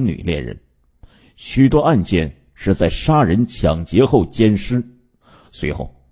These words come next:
沈阳市公安局将此案确定为二零零二年串联五四号案件，并展开重点攻坚。除了根据掌握的线索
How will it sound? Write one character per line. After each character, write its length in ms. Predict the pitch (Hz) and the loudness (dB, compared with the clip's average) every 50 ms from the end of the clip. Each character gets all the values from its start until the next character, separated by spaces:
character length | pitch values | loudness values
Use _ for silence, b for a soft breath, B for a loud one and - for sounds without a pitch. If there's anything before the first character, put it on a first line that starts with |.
| _ _ | _ _
沈 220 | - - 101 104 | -8 -2 2 2
阳 140 | 110 117 123 | 4 4 2
市 100 | - - | 0 -2
公 180 | - 101 101 | -2 0 0
安 120 | 101 98 95 | 2 0 0
局 280 | - - 73 78 71 - _ _ | -2 -4 -8 -8 -8 -10 _ _
将 280 | _ - 175 190 214 214 | _ 2 2 4 4 2
此 200 | - - - 82 | 0 -2 -2 -2
案 120 | 87 92 80 | -2 -2 -2
确 160 | - - 98 | -2 -4 -4
定 160 | 80 73 69 | -4 -4 -6
为 220 | 62 78 82 78 b b b b | -6 -6 -6 -6 b b b b
二 220 | _ - 254 269 262 | _ 2 2 4 4
零 160 | 156 143 156 | 2 2 2
零 140 | 139 120 143 | 2 2 2
二 160 | 160 147 101 | 2 0 0
年 280 | 82 76 73 78 104 - - - _ | -2 -4 -2 -2 -2 -4 -4 -10 _
串 340 | - - - 247 208 120 85 | -4 0 2 2 2 2 0
联 240 | 78 82 85 - - - - - _ _ | -2 0 0 0 0 -2 -14 -20 _ _
五 260 | 107 117 113 104 110 | 0 2 2 4 2
四 220 | 110 - - 226 - | 0 0 0 -2 -2
号 180 | - 101 95 | 0 -2 -4
案 220 | - - 123 87 85 | 0 0 0 0 -2
件， 220 | - - 73 - - _ _ _ _ _ _ _ | -8 -12 -12 -14 -16 _ _ _ _ _ _ _
并 260 | _ 151 156 120 - | _ 0 0 0 -2
展 200 | - - - 76 - | -2 -6 -8 -8 -6
开 200 | - - 104 92 - - _ _ | -4 -2 -2 -2 -4 -8 _ _
重 340 | - 254 240 202 101 85 80 | 2 4 4 4 0 -2 -8
点 280 | - - 78 80 73 67 | -8 -6 -6 -6 -6 -10
攻 200 | 65 - 87 87 | -10 -10 -10 -10
坚。 260 | - - - 82 76 73 _ _ _ _ _ _ _ _ _ _ _ _ _ _ _ _ _ _ _ _ _ _ _ _ - _ _ b b b b b b b b b b b | -10 -8 -8 -8 -8 -10 _ _ _ _ _ _ _ _ _ _ _ _ _ _ _ _ _ _ _ _ _ _ _ _ -20 _ _ b b b b b b b b b b b
除 200 | - - - 101 | -6 0 2 4
了 120 | 101 101 | 4 4
根 180 | 92 - 131 127 | 4 4 2 2
据 120 | 120 113 101 | 2 0 0
掌 320 | - - 92 85 87 85 | 2 2 2 2 2 2
握 120 | 95 113 | 2 2
的 80 | 110 90 | 2 0
线 280 | - - - 98 78 73 | 0 0 -2 -2 -2 -4
索 380 | - - 80 71 65 - - | -6 -8 -6 -6 -6 -8 -12